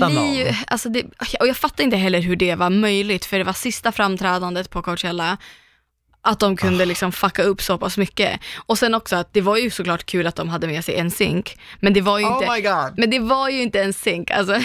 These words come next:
Speaker 1: <laughs> hur många är de? Är de fyra eller fem? Fyra? Fem?
Speaker 2: De var fem.
Speaker 1: Ja, och det var två som var där.
Speaker 2: Va?
Speaker 1: Jag tror att de var två.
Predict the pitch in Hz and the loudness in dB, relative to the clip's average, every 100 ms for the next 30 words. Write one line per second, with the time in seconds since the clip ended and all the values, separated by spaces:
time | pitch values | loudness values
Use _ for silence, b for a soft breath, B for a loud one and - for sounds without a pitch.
0 | - - 226 226 247 254 254 240 214 220 | -4 -6 -4 2 2 2 0 0 -2 -2
1 | 220 226 226 240 233 208 - - - - | -2 -2 0 -2 -2 -2 -2 -4 -8 -6
2 | 233 185 170 - _ - - - - 113 | -2 0 -2 -6 _ -4 -4 -6 -6 -2
3 | 110 107 - 101 117 131 - 117 - 120 | 0 -2 -10 -4 0 2 0 -2 -4 -6
4 | - - 208 208 - - 202 202 190 - | -4 -2 -2 -2 -2 0 2 2 0 -2
5 | 170 180 165 175 180 127 - - b b | -2 -2 -2 0 0 0 -4 -8 b b
6 | b 147 143 214 403 - _ _ _ - | b -6 0 0 0 -6 _ _ _ -4
7 | 202 175 - - - | -2 -2 -6 -8 -10